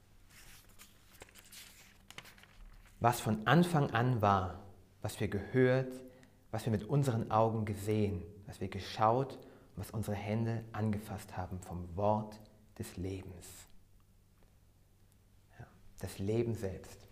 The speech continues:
In diese Begegnung wollen wir hineinkommen, auch auf unserer Reise. In diese Begegnung,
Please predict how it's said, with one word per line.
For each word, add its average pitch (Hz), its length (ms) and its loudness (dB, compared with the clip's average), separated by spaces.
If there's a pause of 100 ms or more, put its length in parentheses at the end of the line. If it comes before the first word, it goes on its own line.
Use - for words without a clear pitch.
(1300)
In 101 100 -6
diese 143 240 2
Begegnung 117 680 0
wollen 107 200 4
wir 104 80 2
hineinkommen, 98 680 -2 (120)
auch 98 120 -4
auf 95 120 -8
unserer 95 240 -4
Reise. 92 320 -4
In 87 60 -8
diese 98 180 -8
Begegnung, 143 680 0